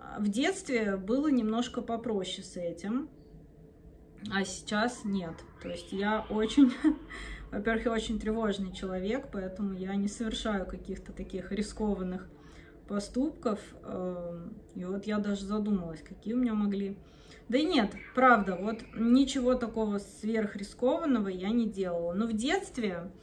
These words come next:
мы все лазили там по крышам, по каким-то опасным местам, по стройкам и так далее. Я не считаю это экстримом, потому что это у большинства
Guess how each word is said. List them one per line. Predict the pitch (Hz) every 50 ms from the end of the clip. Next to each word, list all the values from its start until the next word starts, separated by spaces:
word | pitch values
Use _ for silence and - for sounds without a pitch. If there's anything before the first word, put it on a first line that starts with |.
| - - - - - -
мы | - 233 247 269
все | 269 - - 262 247 233
лазили | 220 214 214 214 202 190 185 170 165 170
там | 170 - 165 160
по | - - 180
крышам, | 180 - 233 226 269 311 339 339 339 330 311 - - - 285 269 262 262 254
по | 254 202
каким-то | 190 208 196 196 - 196 185 180 - 170 170
опасным | 170 - 208 190 180 - - - 165 165 170
местам, | 180 - - - 247 269 294 285 254
по | - 185
стройкам | - - - 226 240 262 285 285 277 226 202
и | 190 185
так | - 202 196 196
далее. | 202 233 262 277 262 220 196
Я | 208
не | 214 220
считаю | 208 - - - 214 190 175 170
это | 165 - 180
экстримом, | 175 - - - 220 220 247 294 349 381 359 339 311 285 262
потому | 226 - 214 208 208 208 220
что | - - - 196
это | 190 - -
у | 190 185
большинства | 185 185 196 185 - 214 208 202 - 214 202 190 180 165